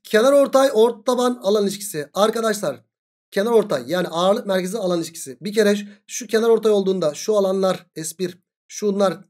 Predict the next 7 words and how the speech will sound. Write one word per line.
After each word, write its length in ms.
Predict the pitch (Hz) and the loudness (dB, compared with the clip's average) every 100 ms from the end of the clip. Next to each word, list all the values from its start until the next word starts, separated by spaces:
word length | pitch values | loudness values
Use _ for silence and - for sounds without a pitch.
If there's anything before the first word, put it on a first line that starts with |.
| - | -20
bu 300 | 147 175 143 | -10 -8 -2
ağırlık, 440 | 156 190 165 160 | -2 -2 -6 -12
bu 240 | 131 135 180 | -14 -12 -10
kenar 220 | 180 190 | -4 0
ortaysa 480 | 214 196 147 139 123 | 2 0 -4 -6 -8
daha 180 | 127 123 | -10 -8
doğrusu 440 | 131 120 247 - | -10 -4 -6 -6